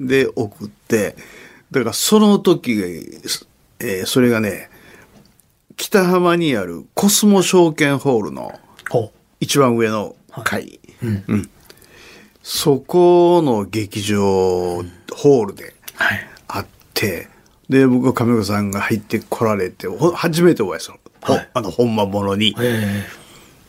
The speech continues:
Speaker 1: で、
Speaker 2: 「亀岡龍太郎や」みたいな感じですよね。
Speaker 1: で、「本田です。よろしくお願いします。
Speaker 2: うん。
Speaker 1: します」って言ったら、「あ、よろしくお願いします。亀岡龍太郎です」って、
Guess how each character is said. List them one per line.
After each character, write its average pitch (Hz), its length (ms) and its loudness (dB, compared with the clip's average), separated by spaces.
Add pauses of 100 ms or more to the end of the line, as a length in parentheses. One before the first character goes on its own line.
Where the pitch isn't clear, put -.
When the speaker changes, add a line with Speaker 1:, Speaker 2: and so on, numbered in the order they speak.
(720)
Speaker 1:
で、 117 240 4
Speaker 2:
「亀 - 0 -
岡 117 160 -2
龍 120 80 -2
太 127 160 -4
郎 - 100 -2
や」 - 260 -4
み - 60 -16
た - 80 -4
い - 40 -8
な 101 100 -12
感 - 20 -12
じ 98 60 -10
で - 80 -8
す - 60 -10
よ 104 60 -6
ね。 135 140 0
Speaker 1:
で、 - 80 0
「本 107 180 0
田 101 80 0
で 104 60 0
す。 - 120 0
よ 107 80 4
ろ 98 60 0
し - 80 -8
く 107 80 -2
お - 40 2
願 92 240 -2
い 101 40 -6
し - 100 -2
ま 95 60 -4
す。 87 120 -6
Speaker 2:
う - 40 -4
ん。 - 20 -6
Speaker 1:
し - 180 -6
ま 101 100 -6
す」 165 160 0
っ - 40 4
て 156 160 -4
言 123 80 2
っ - 20 -8
た 139 120 0
ら、 139 240 0 (380)
「あ、 - 140 -6 (160)
よ - 100 -8
ろ 90 60 -8
し - 140 -4
く - 100 0
お 92 40 0
願 80 240 -4
い - 40 -8
し - 120 -2
ま 98 60 -4
す。 - 140 0
亀 80 260 -4
岡 78 180 -6
龍 80 120 -8
太 - 220 -14
郎 - 180 -18
で - 120 -18
す」 98 200 -2
っ - 20 -20
て、 - 180 -2